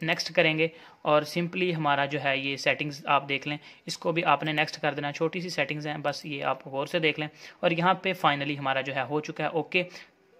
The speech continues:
लास्ट वाले जो तीन, अ, बॉक्स हैं ये डिसेबल्ड हैं, बाकी सारे जो ऊपर वाले हैं ये on हैं, यानी कि enabled हैं। कनेक्शन टाइप पीपीपी ओ ई हमारा है, ठीक है। तो इसको आपने ध्यान दे लेना है।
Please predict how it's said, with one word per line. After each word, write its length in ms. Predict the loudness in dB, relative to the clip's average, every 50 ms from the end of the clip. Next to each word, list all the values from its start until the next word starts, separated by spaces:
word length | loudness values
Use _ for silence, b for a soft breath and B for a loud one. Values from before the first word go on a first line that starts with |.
| _ -18 -12 -2
लास्ट 340 | 4 6 6 6 6 4
वाले 180 | 4 4 4 4
जो 100 | 2 -2
तीन, 420 | 0 4 4 6 6 4 2 0 -2
अ, 320 | -2 -2 0 0 0 0
बॉक्स 360 | 0 2 2 2 2 2 -2
हैं 80 | -4 -2
ये 100 | -2 -2
डिसेबल्ड 440 | -4 -2 -2 -2 2 2 2 2 2
हैं, 100 | 0 0 0
बाकी 240 | 0 -2 -2 -4
सारे 260 | -4 -2 -2 -2 -2 -4
जो 120 | -4 -8
ऊपर 240 | -8 -4 -2 0 2
वाले 200 | 2 2 2 0
हैं 140 | -2 -4 B B B B B B 0
ये 180 | 2 2 2 2 4
on 160 | 4 4 4
हैं, 220 | 2 0 -2 -2 0 0
यानी 160 | -2 -2 0
कि 140 | 0 2 2
enabled 440 | 2 0 0 2 2 2 0 0
हैं। 200 | -2 -4 -6 -6 -4 -2
कनेक्शन 300 | 0 0 0 0 -2 2
टाइप 260 | 4 4 4 4 2 0
पीपीपी 500 | -2 0 0 -2 -2 -2 -2 -4 -4 -6 -10 -20 -20 _ -4
ओ 140 | -4 -4 -2 -4 -4
ई 100 | -4 -4
हमारा 280 | -4 -4 -6 -6 -6 -6
है, 140 | -6 -4
ठीक 160 | -2 0 0 0
है। 120 | -2 -2 B B B B B B B -10
तो 60 | -8 -8
इसको 220 | -8 2 4 6
आपने 220 | 6 6 4 2 0
ध्यान 300 | 2 2 2 0 0 0
दे 140 | 2 2 2
लेना 200 | 2 0 0 -2
है। 140 | -2 -2